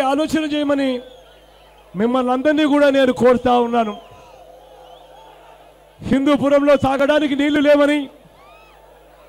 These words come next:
అప్పట్లో ఆ దివంగత నేత బతుకున్నప్పుడు ఆరు వందల యాభై కోట్ల రూపాయలు ఖర్చు చేసి త్రాగునీటిని అందించడం కోసం హిందూపురం ప్రజలకు వైఎస్ఆర్ గారు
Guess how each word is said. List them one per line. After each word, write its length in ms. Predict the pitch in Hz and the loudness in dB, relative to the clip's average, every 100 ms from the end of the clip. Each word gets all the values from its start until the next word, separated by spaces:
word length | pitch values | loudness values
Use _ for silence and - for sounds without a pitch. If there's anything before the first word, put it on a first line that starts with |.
| - 185 | -10 -4
అప్పట్లో 380 | 240 285 220 285 285 | -2 0 2 4 4
ఆ 40 | 269 | 4
దివంగత 360 | 262 294 294 294 294 | 2 0 -2 -2 0
నేత 140 | 285 254 | 0 0
బతుకున్నప్పుడు 640 | 262 254 285 285 294 311 269 247 - - - - - - - - - 175 | 0 -2 -2 -2 0 0 0 -2 -10 -20 -20 -20 -20 -20 -20 -20 -6 0
ఆరు 140 | 277 302 | 2 4
వందల 240 | 302 294 294 277 | 4 2 2 2
యాభై 240 | 285 277 269 262 | 2 2 2 2
కోట్ల 240 | 285 302 302 | 0 0 -2
రూపాయలు 300 | 294 302 302 285 | 0 0 0 -2
ఖర్చు 200 | 277 285 | -2 -2
చేసి 300 | 285 285 294 254 - - - - - - - - - - - - - | 0 -2 -2 -6 -10 -20 -20 -20 -20 -20 -20 -20 -20 -20 -20 -20 -8
త్రాగునీటిని 680 | 220 247 269 285 311 311 311 | -2 0 0 0 -2 0 0
అందించడం 440 | 302 311 302 294 285 | 0 -2 -2 -2 0
కోసం 300 | 277 262 285 247 - - - - - - - - - - - - - 233 | 0 2 0 -2 -8 -20 -20 -20 -20 -20 -20 -20 -20 -20 -20 -18 -6 -4
హిందూపురం 560 | 277 294 302 302 294 269 | 0 0 0 2 0 2
ప్రజలకు 440 | 294 311 320 370 294 - - - - - - - - - - - - - 151 | 0 0 -2 0 0 0 -6 -20 -20 -20 -20 -20 -20 -20 -20 -20 -20 -14 -2
వైఎస్ఆర్ 540 | 208 269 294 - 302 277 | 2 4 2 2 2 2
గారు 240 | 277 277 | 2 4